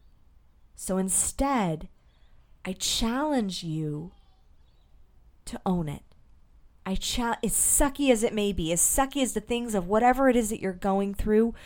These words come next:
may be, own the fact that they are happening, period. They're happening. It's here. It's going down. And what if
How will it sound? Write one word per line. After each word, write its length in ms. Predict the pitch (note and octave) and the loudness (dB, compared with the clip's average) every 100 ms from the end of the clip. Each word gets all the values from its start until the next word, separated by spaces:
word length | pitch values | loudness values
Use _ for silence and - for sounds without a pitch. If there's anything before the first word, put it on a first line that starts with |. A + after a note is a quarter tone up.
| - - - | -20 -20 -10
may 300 | G#3 G#3+ A#3 | 2 4 6
be, 440 | F#3 G3 G3+ C4 - - - - - - - - - - - - | 4 2 0 -4 -8 -20 -20 -20 -20 -20 -20 -20 -20 -20 -20 -2
own 300 | A3 B3 C#4 | 2 2 2
the 60 | B3 | 0
fact 420 | - G#3+ A3+ - | 2 0 0 -4
that 140 | G#3+ | -4
they 140 | G3 F3 | 0 0
are 140 | E3 | -2
happening, 680 | E3+ - F3 - D3 B2 - - - - - - - | -4 -6 -4 -2 -4 -6 -14 -20 -20 -20 -20 -20 8
period. 600 | - A3+ F3+ C#3 - - - _ _ _ - - - - - - _ _ - - - - - - | 8 8 0 -4 -10 -18 -20 _ _ _ -20 -20 -20 -20 -20 -20 _ _ -20 -20 -20 -20 -18 -10
They're 100 | E3+ | -10
happening. 800 | - A3 A3 A#3+ A#3+ A#3+ C4 - - - - - - | 0 2 4 2 0 -4 -8 -14 -20 -20 -20 -20 -16
It's 200 | - E3+ | -10 -8
here. 560 | - - A#3+ A#3 C4 D4 - - - - - - | -8 -4 0 2 2 -2 -12 -20 -20 -20 -20 -16
It's 220 | D#3 - | -10 -2
going 340 | G3 F#3+ A#3+ | 2 4 4
down. 540 | A3+ G3 F3+ F3 F3+ G3+ - - - - - - - _ - - - - - - - - - - | 2 4 4 2 -4 -10 -20 -20 -20 -20 -20 -20 -20 _ -20 -20 -20 -20 -20 -20 -20 -20 -20 -10
And 300 | F3+ E3+ D#3+ | -8 -6 0
what 180 | G3 C4+ | 2 2
if 560 | G3+ F3+ - - - | 0 -2 -8 -12 -18